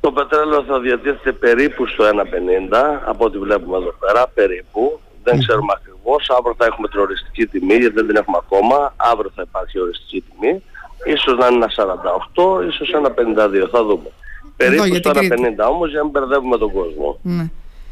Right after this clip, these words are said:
Speaker 3: Πέρυσι πόσο ήτανε;
Speaker 1: Καταλάβατε.
Speaker 3: Με τι τιμή και-, ξεκίνησε;
Speaker 1: Πέρυσι ξεκίνησε με αυτές τις τιμές, αλλά
Speaker 3: Ναι.
Speaker 1: όμως έγινε επιδότηση πάνω στην αντλία κατά είκοσι πέντε λεπτά, ε, ε, μέσω της κυβέρνησης, και επίσης και οι εταιρείες πετρελοειδών, ε,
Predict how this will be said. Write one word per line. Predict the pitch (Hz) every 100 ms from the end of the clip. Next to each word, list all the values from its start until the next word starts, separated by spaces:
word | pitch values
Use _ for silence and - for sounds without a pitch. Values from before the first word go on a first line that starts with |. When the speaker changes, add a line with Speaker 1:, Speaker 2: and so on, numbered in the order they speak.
| - - -
Speaker 3:
Πέρυσι | 202 240 247
πόσο | 254 254 262
ήτανε; | 208 - 160
Speaker 1:
Καταλάβατε. | 175 247 - 127 - - -
Speaker 3:
Με | 202
τι | 190 254
τιμή | 269 226
και-, | 190 -
ξεκίνησε; | 175 180 185
Speaker 1:
Πέρυσι | 196 165 175
ξεκίνησε | 175 165 - 185 180 170
με | 147 127
αυτές | 117 - 190 -
τις | -
τιμές, | 110 98 123 175 -
αλλά | 147 135
Speaker 3:
Ναι. |
Speaker 1:
όμως | 143 151 165
έγινε | 143 127 117
επιδότηση | 110 110 156 - - -
πάνω | 143 135
στην | -
αντλία | 117 107 123 120
κατά | - 107 104
είκοσι | - - -
πέντε | 123 117
λεπτά, | 98 - - 135 190 - - - - - - - -
ε, | 127 120 117 110 107 101
ε, | 110
μέσω | 113 135 131
της | 107
κυβέρνησης, | - 90 110 123 165 151 208 190 - 208 165
και | - 160
επίσης | 139 185 190 196 - 139
και | 143
οι | 135 131 131
εταιρείες | 123 127 147 135
πετρελοειδών, | 127 113 104 110 107 123 110 107 104
ε, | 110